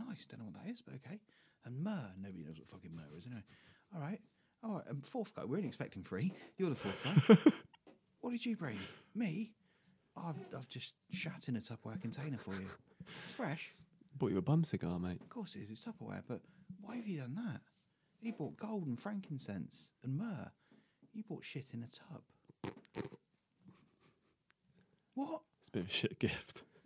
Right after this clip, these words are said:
Speaker 1: It's just, and then they feed the shit, and it shits out more shit, and that's their presents.
Speaker 2: Yeah.
Speaker 1: What?
Speaker 2: It's a bit of an odd one, isn't it?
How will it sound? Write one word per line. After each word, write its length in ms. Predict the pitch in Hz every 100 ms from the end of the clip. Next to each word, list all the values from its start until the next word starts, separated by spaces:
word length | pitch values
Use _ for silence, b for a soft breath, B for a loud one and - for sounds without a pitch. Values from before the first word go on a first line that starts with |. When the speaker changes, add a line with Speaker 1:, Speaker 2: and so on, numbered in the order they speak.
| -
Speaker 1:
It's 140 | 349 -
just, 260 | 339 - b b b b b _
and 120 | 196 226
then 120 | 226
they 120 | 214
feed 440 | 208 - 254 240
the 60 | 160
shit, 400 | 139 - 92 151 -
and 120 | 165
it 80 | -
shits 340 | - 190 -
out 140 | 185
more 200 | 175 196
shit, 360 | 180 - 104 143
and 140 | 143 185
that's 220 | 190 -
their 140 | 196 196
presents. 680 | 233 220 113 98 - - - 110
Speaker 2:
Yeah. 300 | 110 104 98 - - - -
Speaker 1:
What? 260 | 269 349 302 - _ - - _ _ -
Speaker 2:
It's 140 | - 160
a 40 |
bit 100 | 214
of 60 | 151
an 60 |
odd 120 | 202
one, 160 | 151 98
isn't 200 | 131 117
it? 120 | 90